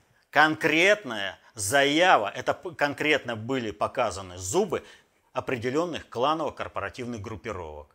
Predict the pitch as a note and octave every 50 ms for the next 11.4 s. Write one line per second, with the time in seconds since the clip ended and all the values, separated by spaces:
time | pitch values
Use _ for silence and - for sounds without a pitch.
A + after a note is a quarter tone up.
0 | _ _ _ _ _ _ _ _ _ - D3+ D3 B2+ - - - A2 C3 D3+ F3
1 | G3+ C3+ C3+ - - - - - A#2 A2 G#2 - - - - _ _ - C3+ E3
2 | F3+ F#3+ F#3+ F3 D3+ A#2+ A2 G2+ D#2+ D2 D2 - _ _ _ _ - D#3 E3 -
3 | - G#3 G3 G3+ G#3 A3 A3 A3 - - - - - - - C#3 C3+ C3 B2 A#2
4 | G#2 F#2 E2+ F2 G2+ C3 D3+ D#3+ - - _ _ _ _ _ _ - B2 C3+ D3
5 | F3+ A3 C4 A3 A2+ A2 - - _ _ _ _ - C#3 D3 D3 D#3+ C#3 - B2+
6 | - - C3+ C#3+ D3 D3 C#3 C3+ B2+ G#2+ F#2 E2 - _ _ _ _ - E3 E3+
7 | E3 D3 - C#3 B2 A2+ A2 F3+ F#3+ G3 A3 F#3 - - F2+ D2+ C#2+ - _ _
8 | _ _ _ _ _ _ _ _ B2 D3 D#3 D#3+ D3 C3 A#2+ G#2+ - - F#2 E2
9 | - - - _ _ _ _ _ _ _ _ _ _ _ _ _ _ - B2 D#3
10 | F3+ F#3+ G3+ G3+ G#3 G#3+ G3+ - - F#3+ F3+ - F#3 F3+ F3 - - G#3+ A3+ A#3+
11 | A#3+ A#3+ G3+ E3 B2+ G2 D2+